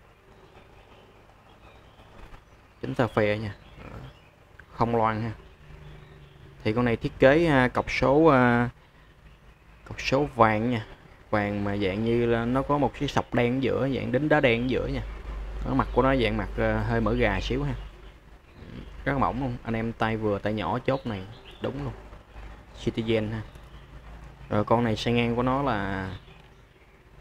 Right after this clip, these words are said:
ba mươi lăm nha, ba mươi bốn chấm chín như ba lăm này. Càng của nó luôn là bốn mươi lẻ sáu mỏng nè. Có sáu ly chín thôi. Độ mới cao ha, dây đờ mi. Đó. Nó dành cho những anh em tay tầm mười,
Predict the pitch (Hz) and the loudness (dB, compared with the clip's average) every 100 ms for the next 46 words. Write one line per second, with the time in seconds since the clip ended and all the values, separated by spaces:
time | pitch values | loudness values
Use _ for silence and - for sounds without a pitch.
0 | - - - - - - - - - - | -20 -20 -20 -20 -20 -20 -20 -20 -20 -20
1 | - - - - - 120 113 117 113 117 | -20 -20 -20 -20 0 2 4 4 4 2
2 | 127 107 - - - 117 117 117 143 139 | -4 -6 -12 -14 -8 -4 -2 -2 -2 0
3 | 123 147 143 110 110 104 101 101 - - | 0 0 -2 0 0 -2 -6 -10 -16 -20
4 | _ 104 98 101 120 123 110 101 95 107 | _ 0 0 -2 -4 -4 -4 -4 -4 -4
5 | 131 123 104 101 - 117 151 143 85 90 | -2 0 0 -2 -2 -2 -2 -6 -8 -8
6 | 143 104 - - - - - _ _ _ | -10 -12 -14 -20 -20 -20 -20 _ _ _
7 | - - - 123 - 127 127 - 143 147 | -20 -20 -20 -10 -4 -2 0 2 0 -2
8 | 113 - - - - - - 90 101 117 | -6 -8 -20 -20 -20 -18 -10 -6 -2 -2
9 | 131 120 107 110 107 - 107 104 98 104 | 0 2 2 0 -4 -6 -2 -2 -2 -4
10 | 107 _ - _ _ - - - - _ | -6 _ -20 _ _ -20 -20 -20 -20 _
11 | _ - - - 95 120 - _ - _ | _ -20 -18 -10 -8 -8 -10 _ -20 _
12 | _ - 113 110 113 123 120 135 127 123 | _ -2 2 2 4 4 4 2 0 0
13 | 120 113 120 107 107 107 104 104 | 2 2 2 -2 0 0 0 -2